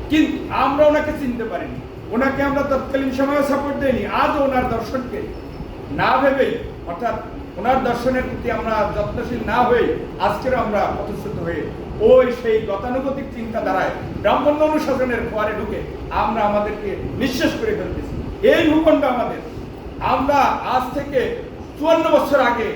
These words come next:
ফয়সারাইজ করেছিলাম এই ভূখণ্ড নমজাতি, আজকের আমরা কেন পারছি না? আজকের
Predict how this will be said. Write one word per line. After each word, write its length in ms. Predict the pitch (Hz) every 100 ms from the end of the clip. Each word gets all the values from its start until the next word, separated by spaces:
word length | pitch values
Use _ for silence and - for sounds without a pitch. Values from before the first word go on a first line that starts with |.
| - - - - - - - - - - 220
ফয়সারাইজ 480 | 294 285 294 277 277
করেছিলাম 420 | 269 247 247 214 - - - - 233
এই 80 | 262 233
ভূখণ্ড 280 | 233 269 269 254
নমজাতি, 440 | 269 294 262 185 156 - 165
আজকের 240 | 220 220 240
আমরা 140 | 226 220 208
কেন 120 | 185 190
পারছি 240 | 170 - 147
না? 60 | 143 143 - - - - - -
আজকের 280 | 233 -